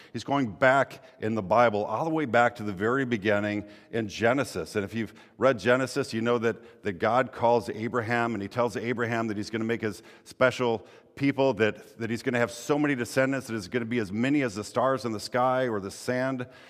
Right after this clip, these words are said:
on the seashore. He's gonna have this tremendous blessing, and that through him, all of the nations of the world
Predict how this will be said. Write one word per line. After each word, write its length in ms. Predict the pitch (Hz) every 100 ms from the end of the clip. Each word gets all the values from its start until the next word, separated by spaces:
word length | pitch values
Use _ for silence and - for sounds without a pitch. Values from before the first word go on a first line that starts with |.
| - -
on 160 | -
the 100 | 98
seashore. 760 | - - 139 135 135 131 131 127 - -
He's 120 | 110
gonna 160 | 131 117
have 200 | 123 113
this 200 | 120 - - -
tremendous 1120 | - 117 113 120 147 160 104 98 - - - - _ _ _ - 85
blessing, 640 | 110 131 165 - 101 90 110
and 100 | 107
that 240 | 123 -
through 220 | - 156
him, 340 | 170 117 107 107
all 480 | - 123 156 156 127
of 140 | 107
the 80 | 113
nations 500 | 127 127 123 113 90
of 160 | 110
the 100 | 92
world 600 | 104 107 131 101 95 98